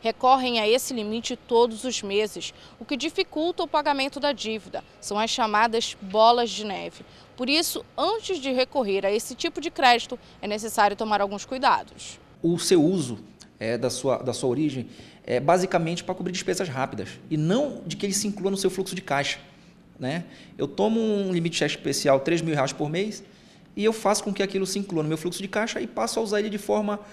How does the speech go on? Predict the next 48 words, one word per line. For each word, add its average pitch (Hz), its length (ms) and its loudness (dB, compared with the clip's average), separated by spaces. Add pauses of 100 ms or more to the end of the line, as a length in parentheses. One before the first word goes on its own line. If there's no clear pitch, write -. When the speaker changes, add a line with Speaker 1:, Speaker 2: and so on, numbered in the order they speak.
(240)
Speaker 2:
é, 185 220 2
contínua. 196 560 0 (720)
O - 40 -18
que - 80 0
acontece 196 440 4
é - 40 -2
que 202 60 2
eu 196 60 2
chego 185 180 0
a - 40 -10
pagar 185 260 2
juro 180 240 -2
de 208 120 -6
trezentos 180 440 -4
por - 160 -2
cento - 400 -2 (200)
ao 123 240 2
ano, 143 320 -2 (560)
né? 131 280 -6 (320)
Ou 156 100 -8
seja, 123 560 -2
é 170 100 -2
um 196 80 0
juro 208 280 -4
absurdo, 156 500 -4
é 107 60 -4
um - 20 -6
juro 147 240 -8
caro, 123 400 -4 (460)
né? 120 180 -6
Que - 140 -6
não 165 100 0
é 226 60 0
pra 214 160 -2
ser - 180 -2
usado 143 260 0
dessa 143 220 -2
forma, 117 380 -4
é 160 40 -4
um, 175 240 -2
dois, 147 340 -2
três 131 260 -2
dias 123 340 -8
no 123 100 -8
máximo. 117 460 -6 (340)
É - 80 -6
uma 170 160 -4
modalidade 120 680 -4